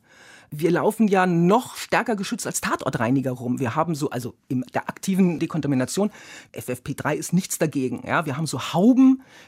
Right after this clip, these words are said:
die mit Akku die Luft ansaugen und immer leichter Überdruck. Und ansonsten darf kein Körperteil irgendwie frei sein. Das wäre ja sonst sinnlos. Die Haut atmet mit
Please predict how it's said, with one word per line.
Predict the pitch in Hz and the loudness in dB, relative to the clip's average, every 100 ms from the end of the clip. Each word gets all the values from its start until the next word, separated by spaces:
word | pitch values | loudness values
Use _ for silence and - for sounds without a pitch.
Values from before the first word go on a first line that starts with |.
| _ | _
die | 165 | -4
mit | 165 151 - | -2 -2 -4
Akku | - - 247 240 247 | -8 -2 4 6 6
die | 180 | 4
Luft | 185 247 - - | 2 0 -2 -2
ansaugen | 185 240 175 185 240 240 247 | 4 4 4 0 2 4 4
und | 226 | 2
immer | 190 208 - | 2 0 0
leichter | 127 160 - | -2 -2 -4
Überdruck. | - 120 262 208 240 233 - - - - - - _ _ | -4 0 0 0 -4 -6 -8 -12 -14 -20 -20 -20 _ _
Und | - 175 - - | -4 -4 -4 -4
ansonsten | 175 139 165 214 - - 208 208 196 | -2 -2 0 -2 -2 -2 0 0 -4
darf | - 147 180 190 - - _ - | -6 -4 -4 -6 -10 -12 _ -8
kein | - 220 190 | 0 4 4
Körperteil | - 165 156 139 - 143 | 2 -2 0 -4 -4 -4
irgendwie | - 156 151 127 | -2 -2 -2 -4
frei | - 120 117 | -4 -2 -2
sein. | 131 120 | -2 -2
Das | 127 - 95 87 | -2 -4 -10 -6
wäre | 139 | -2
ja | 135 | -2
sonst | 139 135 | -2 -2
sinnlos. | 139 127 101 85 | -2 -4 -4 -8
Die | - 131 - - | -8 -8 -10 -6
Haut | 143 151 | -4 -4
atmet | - 127 143 | -4 -6 -4
mit | 143 147 - | -6 -6 -8